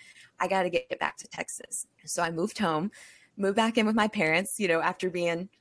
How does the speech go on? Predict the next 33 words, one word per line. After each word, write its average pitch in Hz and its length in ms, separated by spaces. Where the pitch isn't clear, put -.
on 180 140
my 185 160
own 175 320
for 175 380
several 170 400
years. 160 420
And 190 440
in 190 120
that 180 200
time 202 300
frame, 180 580
uh, 170 340
I 180 80
met 165 160
my 208 100
husband, 180 420
which 180 140
is 180 180
awesome. 175 520
So 311 200
it 202 140
was 220 160
a, 233 200
a, 180 300
you 214 120
know, 165 180
a 165 60
positive 190 580
thing 175 280
to 190 120
move 180 260
back 165 240
home. 156 360